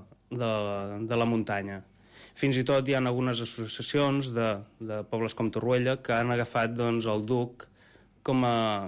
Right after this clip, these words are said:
com a emblema, doncs, de la seva associació, com és el cas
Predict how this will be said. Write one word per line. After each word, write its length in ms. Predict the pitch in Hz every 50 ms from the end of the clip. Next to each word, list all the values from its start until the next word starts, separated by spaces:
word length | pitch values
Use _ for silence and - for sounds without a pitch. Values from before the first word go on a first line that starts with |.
| 90 - _ _ _ - - - -
com 160 | - 127 123 120
a 100 | 113 110 110 107 107 104 101 101 98 101 98 95 - - - _ _ - -
emblema, 500 | 127 127 127 127 131 127 123 123 123 127 131
doncs, 160 | 131 123 110 117
de 60 | 107
la 80 | 104 104
seva 200 | - 107 104 101
associació, 400 | - - 107 - - 104 104 101 98 - - -
com 160 | - 110 110
és 140 | 110 104 113
el 80 | 113 107 -
cas 120 | 110 107